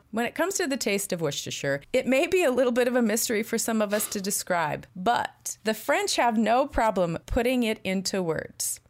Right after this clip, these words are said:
"We detect all spice or clove and a slightly grassy echo of celery seed that flaunts a tanginess that isn't as specifically vinegary, but is clear and bright nonetheless,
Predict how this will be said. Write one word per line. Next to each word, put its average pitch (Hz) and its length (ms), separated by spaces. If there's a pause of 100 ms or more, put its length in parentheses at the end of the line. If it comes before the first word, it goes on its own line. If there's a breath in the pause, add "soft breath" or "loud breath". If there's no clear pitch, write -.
(120)
"We 240 200
detect 262 540
all 233 160
spice - 540 (100)
or 202 140
clove 147 560 (460)
and 285 140
a 320 60
slightly 359 420
grassy 214 800
echo 202 580
of 214 140
celery 175 400
seed 156 500
that 226 380
flaunts 285 600
a 240 40
tanginess 208 800
that 214 180 (120)
isn't 381 420
as 214 180
specifically 247 800
vinegary, 262 920 (100)
but 240 120
is 233 200
clear 339 560
and 226 200
bright 294 600
nonetheless, 220 880